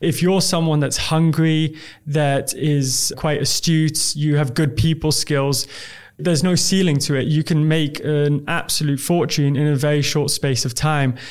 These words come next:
And fortunately for myself, as I said, the timing was very good. So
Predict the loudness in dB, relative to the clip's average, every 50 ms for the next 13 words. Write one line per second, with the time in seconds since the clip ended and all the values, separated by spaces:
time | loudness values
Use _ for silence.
0 | -16 -18 -18 -20 -14 -6 -2 0 2 2 2 0 -2 -6 -4 0 2 2 2 2
1 | 2 2 2 2 2 2 2 0 0 0 0 0 0 0 2 2 2 2 2 2
2 | 0 0 0 0 0 2 0 0 0 0 0 0 0 -2 -2 0 0 0 2 2
3 | 2 2 2 2 0 0 0 0 0 0 0 0 0 0 0 0 2 0 0 0
4 | 0 0 0 0 0 0 -2